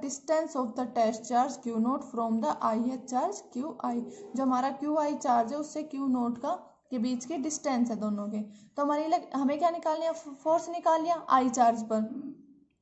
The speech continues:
हम ऐसे ये आई है, आई की value one, two, three कुछ भी हो सकती है, मतलब यहाँ पे आई की value put कर देंगे वन, तो one charge, one charge की वजह से आ जाएगा, two put करेंगे तो दूसरे charge की वजह से आ जाएगा।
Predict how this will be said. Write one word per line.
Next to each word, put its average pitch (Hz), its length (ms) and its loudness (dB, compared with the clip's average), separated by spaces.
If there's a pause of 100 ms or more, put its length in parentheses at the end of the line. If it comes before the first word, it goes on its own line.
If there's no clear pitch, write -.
हम 269 160 4
ऐसे 294 200 0
ये 311 220 0
आई 302 180 6
है, 269 160 0
आई 269 200 2
की - 160 -10
value 294 320 -2
one, 285 260 -2
two, 294 180 -6
three 294 220 -4
कुछ 320 220 -6
भी 311 120 -4
हो 254 100 0
सकती 247 280 -8
है, 277 60 -2
मतलब 302 300 -2 (240)
यहाँ 254 140 6
पे 277 80 -4 (240)
आई 269 140 2
की 285 120 -6
value 277 220 -2
put 247 220 -8
कर 262 100 -2
देंगे 262 240 -2
वन, 254 240 2
तो 247 160 -4
one 233 240 2
charge, 240 380 2
one 247 240 2
charge 254 280 2
की 262 100 -6
वजह 247 200 -2
से 247 120 -4
आ 262 40 -4
जाएगा, 262 260 -6
two 285 180 -6
put 302 180 -8
करेंगे 269 300 -2
तो 247 120 -4
दूसरे 233 320 -6
charge 247 300 2
की 262 60 -6
वजह 226 220 -2
से 240 140 -2
आ 220 40 2
जाएगा। 220 320 -2